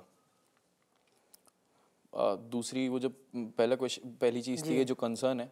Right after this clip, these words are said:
Speaker 2: जी।
Speaker 1: कि लोग शो अप क्यों करते हैं जब बाहर का कोई ऐसा आर्टिस्ट आता है, तो मैं तो यही बोलूँगा, घर की मुर्गी दाल बराबर होती है कई बार लोगों के लिए।
Speaker 2: हम्म।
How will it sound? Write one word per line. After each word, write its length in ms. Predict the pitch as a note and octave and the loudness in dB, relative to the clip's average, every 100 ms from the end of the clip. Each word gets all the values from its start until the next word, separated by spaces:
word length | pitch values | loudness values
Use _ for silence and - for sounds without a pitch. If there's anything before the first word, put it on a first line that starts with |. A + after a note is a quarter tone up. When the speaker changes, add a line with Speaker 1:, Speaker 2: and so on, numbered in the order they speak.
| - | -10
Speaker 2:
जी। 180 | D#3 D#3 | -8 -4
Speaker 1:
कि 340 | A#2 A2+ A#2 A2+ | -2 -2 -2 -2
लोग 180 | A#2 | -2
शो 160 | - A2+ | -2 -4
अप 100 | A2 | -2
क्यों 100 | A#2 | -4
करते 260 | A2+ G#2+ G#2+ | -4 -4 -6
हैं 100 | G#2+ | -6
जब 120 | G#2 | -8
बाहर 160 | G#2 G#2 | -6 -6
का 80 | |
कोई 160 | G#2+ G#2 | -4 -4
ऐसा 240 | G#2 A2+ | -6 -6
आर्टिस्ट 280 | G#2+ G2+ - | -6 -8 -14
आता 120 | G2+ A#2+ | -16 -10
है, 60 | |
तो 40 | A2+ | -10
मैं 80 | |
तो 100 | A2 | -6
यही 80 | A2+ | -6
बोलूँगा, 360 | A2 G#2+ A#2+ A2 | -6 -8 -8 -8
घर 60 | |
की 100 | G#2 | -8
मुर्गी 200 | A2 G#2+ | -8 -6
दाल 180 | A2+ G#2 | -4 -4
बराबर 300 | G#2 G#2 G2+ | -2 -4 -4
होती 180 | G2+ G#2+ | -8 -12
है 60 | G2+ | -12
कई 80 | G#2 | -12
बार 160 | G#2 | -10
लोगों 200 | G#2 G2+ | -8 -8
के 100 | G2+ | -10
लिए। 140 | G2+ G#2 _ - | -12 -14 _ -16
Speaker 2:
हम्म। 260 | D#3 D3+ | -14 -14